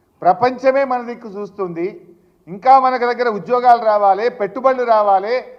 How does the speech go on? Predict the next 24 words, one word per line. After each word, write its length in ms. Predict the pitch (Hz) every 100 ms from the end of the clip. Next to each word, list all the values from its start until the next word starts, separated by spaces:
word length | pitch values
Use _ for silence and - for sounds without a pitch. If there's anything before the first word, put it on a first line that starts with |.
| _ 180
ఈ 120 | 208
రాష్ట్రం 440 | 214 240 247 254
ప్రపంచంలో 680 | 214 202 247 240 262 254 240
నంబర్ 340 | 202 214 269
వన్ 220 | 269 269 240
కావాలని 640 | 226 226 208 202 247 254 - _ _ -
ఆనాడు 400 | 170 208 254 269
కేసీఆర్ 640 | 196 226 254 254 247 233
గారు, 440 | 214 214 208 262 214
కేటీఆర్ 520 | 226 233 240 240 226
గారు 540 | 214 202 196 254 226 - _ _ _ _ _ _ _ _ _ _ 156
పదిహేను 480 | 214 247 254 240
వందల 320 | 220 220 269 269
కోట్లు 380 | 262 247 240
ఖర్చు 280 | 233 220 220
పెట్టి 640 | 196 180 202 262 226 - _ _ _
పన్నెండు 400 | 190 247 269 262
వేల 260 | 254 247 240
ఎకరాల 420 | 226 240 262 277
భూమిని 380 | 208 240 254 269
ఫార్మా 440 | 190 202 233 240
సిటీ 280 | 233 208 214
కోసం 320 | 196 196 226
సేకరించారు. 880 | 220 202 202 180 180 165 143 -